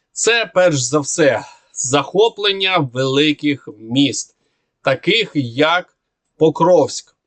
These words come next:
таких як Костянтинівка. Е, ці ми-, міста для них були пріоритетними, вони не змогли повністю їх закрити та навіть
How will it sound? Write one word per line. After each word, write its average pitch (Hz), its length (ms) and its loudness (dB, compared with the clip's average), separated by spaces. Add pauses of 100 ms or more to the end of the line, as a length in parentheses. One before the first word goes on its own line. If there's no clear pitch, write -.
(280)
таких 151 480 -2
як 147 540 2
Костянтинівка. 151 1000 0 (1000)
Е, 135 680 0
ці - 460 -2
ми-, 156 240 2
міста 170 500 0
для 165 160 -4
них 151 240 0
були 147 320 0
пріоритетними, 165 1160 -2 (400)
вони 156 400 2
не 170 360 2
змогли 156 680 0
повністю 156 540 -4
їх 139 460 -2
закрити 156 680 -2
та 143 220 -2
навіть 143 460 -4